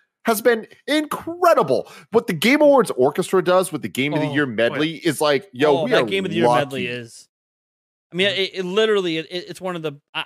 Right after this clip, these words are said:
Speaker 2: I think one of the best musical releases of the year every year in gaming. It, it, it is.
Speaker 1: It's amazing.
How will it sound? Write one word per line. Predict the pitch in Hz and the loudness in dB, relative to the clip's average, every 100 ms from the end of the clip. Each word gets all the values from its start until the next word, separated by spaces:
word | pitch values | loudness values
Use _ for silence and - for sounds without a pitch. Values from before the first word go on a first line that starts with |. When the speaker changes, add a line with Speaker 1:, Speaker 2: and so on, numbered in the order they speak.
| - | -6
Speaker 2:
I | 170 | -6
think | 156 | -6
one | 151 | -12
of | 139 | -10
the | |
best | 139 131 | -10 -10
musical | 143 131 - 120 | -16 -18 -18 -20
releases | 117 117 120 | -20 -20 _
of | 110 | _
the | 110 | _
year | 110 | _
every | 110 110 | _ _
year | 107 _ _ _ _ | _ _ _ _ _
in | |
gaming. | _ 110 _ _ | _ _ _ _
It, | 156 160 175 - | -12 -10 -10 -8
it, | |
it | 165 | -6
is. | 160 | -4
Speaker 1:
It's | - | 0
amazing. | 202 233 - | 0 0 -2